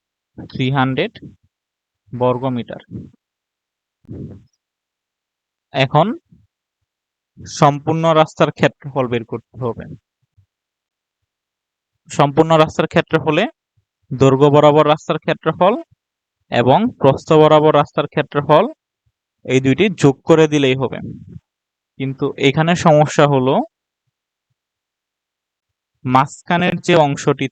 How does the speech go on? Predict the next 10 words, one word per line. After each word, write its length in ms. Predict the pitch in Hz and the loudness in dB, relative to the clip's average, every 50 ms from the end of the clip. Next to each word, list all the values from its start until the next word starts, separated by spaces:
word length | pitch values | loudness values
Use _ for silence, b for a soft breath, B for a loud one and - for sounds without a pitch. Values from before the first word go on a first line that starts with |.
| - | -4
থাকে, 320 | - 123 120 _ - 135 156 214 330 - - - - - - _ _ _ _ _ _ _ _ _ _ _ _ _ _ - - 143 | -6 -6 -6 _ -4 -4 -2 -2 -4 -8 -12 -16 -16 -18 -18 _ _ _ _ _ _ _ _ _ _ _ _ _ _ -4 0 2
এই 80 | 139 143 143 | 2 4 2
অংশটি 420 | 143 147 - - 156 135 - 170 214 285 339 - - - - _ _ _ _ _ _ _ _ _ _ _ _ _ _ - - 131 | 2 0 -2 -2 -2 -2 -2 -2 -2 -4 -6 -8 -14 -20 -20 _ _ _ _ _ _ _ _ _ _ _ _ _ _ -10 -6 -2
আমরা 180 | 131 131 139 131 139 | 0 2 2 2 2
যখন 180 | 139 139 151 143 131 113 | -2 -2 -4 -4 0 0
দৈর্ঘ্য 300 | 139 139 131 131 147 151 139 | 2 2 2 2 0 2 4
বরাবর 360 | 156 156 156 160 151 160 160 147 147 | 4 4 4 4 4 2 2 0 0
রাস্তার 300 | 143 139 _ - 180 156 - - | -2 -2 _ -4 -6 -6 -4 -4
ক্ষেত্রফল 460 | - 165 - - 160 147 - 170 156 151 147 | -6 -6 -4 -2 -2 0 2 2 2 2 2
বের 120 | 156 151 | 2 0